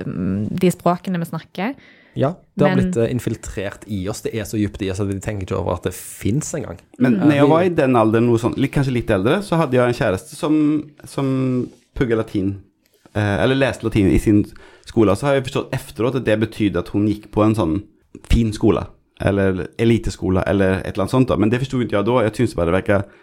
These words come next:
Speaker 3: rart å lese noe som ikke finnes lenger, på en måte.
Speaker 2: Ja.
Speaker 3: Men så det, men, men det er en sånn,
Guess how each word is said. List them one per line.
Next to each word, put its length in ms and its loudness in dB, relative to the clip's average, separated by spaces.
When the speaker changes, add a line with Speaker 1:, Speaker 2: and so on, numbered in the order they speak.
Speaker 3:
rart 420 0
å 80 -2
lese 280 0
noe 160 0
som 120 -2
ikke 140 -4
finnes 220 -2
lenger, 240 -6
på 120 -8
en 80 -4
måte. 140 -6
Speaker 2:
Ja. 220 -10
Speaker 3:
Men 160 2
så 140 -6
det, 260 0
men, 480 -2
men 200 -8
det 100 -2
er 60 -2
en 60 -4
sånn, 280 -6